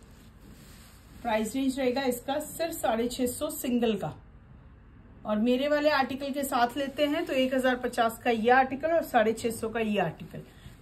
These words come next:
दो article लेते हैं तो मिलेंगे साढ़े बारह सौ में, तीन article लेते हैं तो मिलेंगे अठारह सौ, मीन्स छह सौ का पड़ेगा आपको। ये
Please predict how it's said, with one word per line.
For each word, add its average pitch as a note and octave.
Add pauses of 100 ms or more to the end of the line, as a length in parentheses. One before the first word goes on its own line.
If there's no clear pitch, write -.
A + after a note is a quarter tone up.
(120)
दो B3
article D4
लेते D4
हैं D4+
तो D4
मिलेंगे B3
साढ़े A#3
बारह B3+
सौ C#4
में, C#4+ (1300)
तीन D#4
article C#4
लेते C4
हैं C#4
तो D#4
मिलेंगे B3
अठारह G3+
सौ, F#3
मीन्स C4+ (380)
छह C#4+
सौ E4+
का E4
पड़ेगा B3+
आपको। C#4+
ये C#4